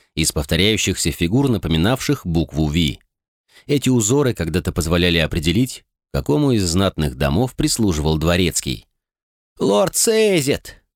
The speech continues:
взволнованно произнес один из них. «Ваше Величество!» — воскликнул другой. «Ваше Величество!» «Пожалуйста!» —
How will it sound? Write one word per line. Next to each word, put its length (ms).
взволнованно 720
произнес 540
один 220
из 100
них. 320
«Ваше 340
Величество!» — 680
воскликнул 600
другой. 480
«Ваше 460
Величество!» 640
«Пожалуйста!» — 920